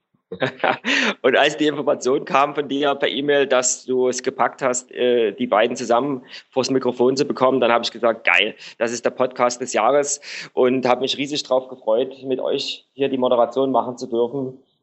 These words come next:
Und ja, die, die Vorfreude war die schönste Freude und umso besser natürlich dann den Podcast zu hören. Und es war so viel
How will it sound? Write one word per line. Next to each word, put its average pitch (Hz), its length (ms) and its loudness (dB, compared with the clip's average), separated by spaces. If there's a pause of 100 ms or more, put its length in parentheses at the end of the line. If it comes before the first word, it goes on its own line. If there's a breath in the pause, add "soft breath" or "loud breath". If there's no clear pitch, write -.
(120)
Und 120 600 -2
ja, 120 440 2
die, 120 320 -2 (440 loud breath)
die - 80 2
Vorfreude 165 520 2
war 151 100 4
die 151 80 0
schönste 156 300 -4
Freude 147 380 2
und 139 160 -2
umso 143 240 -4
besser 139 300 0
natürlich 135 380 -2
dann 127 220 0
den 120 160 -4
Podcast 127 480 -6
zu 107 120 -10
hören. 123 340 0
Und 113 340 -2 (220 loud breath)
es - 120 -10
war 123 140 2
so 135 140 0
viel 131 400 0